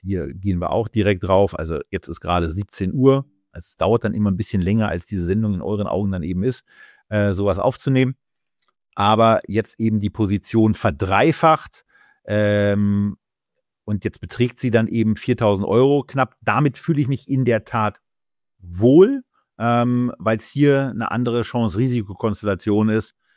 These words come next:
äh, nämlich im Grunde genommen ein sehr, sehr vorsichtig geführtes Aktienportfolio. Und ja, das, äh, wäre es dann von meiner Seite aus für heute gewesen mit diesem Kauf von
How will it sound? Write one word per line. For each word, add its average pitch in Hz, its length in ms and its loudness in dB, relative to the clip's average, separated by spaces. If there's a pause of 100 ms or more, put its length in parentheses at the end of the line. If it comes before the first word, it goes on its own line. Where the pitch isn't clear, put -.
(260)
äh, 92 340 -2
nämlich 98 400 -2
im 98 80 -4
Grunde 104 280 0
genommen 104 340 2
ein 95 160 -2
sehr, 110 480 4
sehr 104 500 0
vorsichtig 104 760 -4
geführtes 101 380 -6
Aktienportfolio. 90 1040 -4 (520)
Und 90 440 -6 (140)
ja, 117 340 0 (640)
das, - 460 -2
äh, 110 440 -2
wäre 123 220 0
es - 120 -4
dann 117 160 -2
von 107 180 -2
meiner 135 400 -2
Seite 127 320 -2
aus 123 320 -2
für 117 340 0
heute 123 260 0
gewesen 120 540 0 (320)
mit 123 320 0
diesem 120 280 -2
Kauf 123 360 -2
von 117 640 -2